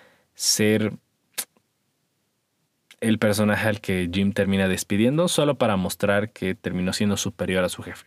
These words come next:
Nada más. Y bueno, las fiestas que hace, ¿no? Eh, donde Carl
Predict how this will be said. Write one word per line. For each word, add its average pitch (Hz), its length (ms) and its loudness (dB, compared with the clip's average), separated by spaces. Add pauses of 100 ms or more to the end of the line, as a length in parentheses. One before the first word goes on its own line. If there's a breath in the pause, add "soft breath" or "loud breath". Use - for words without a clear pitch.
(140)
Nada 95 560 -2
más. - 360 -6
Y 123 80 -2
bueno, 104 300 0
las - 140 -10
fiestas - 380 -10
que - 120 -14
hace, - 200 -14
¿no? 156 200 -10 (160)
Eh, - 140 -10
donde - 460 -8 (1120 loud breath)
Carl 87 560 0